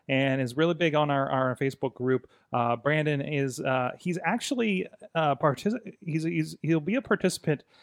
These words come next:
in the twenty eighteen Special Olympics as part of the Team Missouri bowling team. Um, and we do have a link that we're gonna be sharing in the show notes for this show and on social media. Uh, and you, it's a fundraising site for the trip, uh, for, for his part of the team,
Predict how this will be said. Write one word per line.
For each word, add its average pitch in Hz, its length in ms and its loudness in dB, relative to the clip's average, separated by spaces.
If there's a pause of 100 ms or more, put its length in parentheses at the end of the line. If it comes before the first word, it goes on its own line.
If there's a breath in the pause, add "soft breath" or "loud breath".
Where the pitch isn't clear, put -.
(180 soft breath)
in 147 120 0
the 139 200 0
twenty 202 340 2
eighteen 170 340 -2
Special 151 420 0
Olympics 139 500 -2
as 127 120 -2
part 139 220 4
of 131 80 2
the 123 80 -4
Team 170 340 -4
Missouri 139 400 0
bowling 127 460 -4
team. 110 380 -10 (360 soft breath)
Um, 127 340 0
and 139 120 -2
we 143 80 0
do 180 120 4
have 196 180 4
a - 20 6
link 170 220 0
that 160 100 2
we're 143 140 2
gonna 147 160 0
be 139 100 -4
sharing 139 360 0
in 123 100 -4
the 117 60 -8
show 156 200 2
notes 147 240 0
for 147 140 0
this 139 160 0
show 131 400 2 (260 soft breath)
and 123 180 0
on 143 140 2
social 135 400 2
media. 127 460 0 (200 soft breath)
Uh, 117 280 0
and 127 200 -2
you, 151 160 0
it's 139 160 -2
a 139 60 -2
fundraising 147 480 0
site 127 220 -6 (160)
for 175 180 4
the 165 80 2
trip, - 380 0 (280 soft breath)
uh, 113 280 -2
for, 156 400 4
for 147 240 2
his 131 140 2
part 131 200 4
of 127 80 2
the 123 80 -4
team, 127 440 -4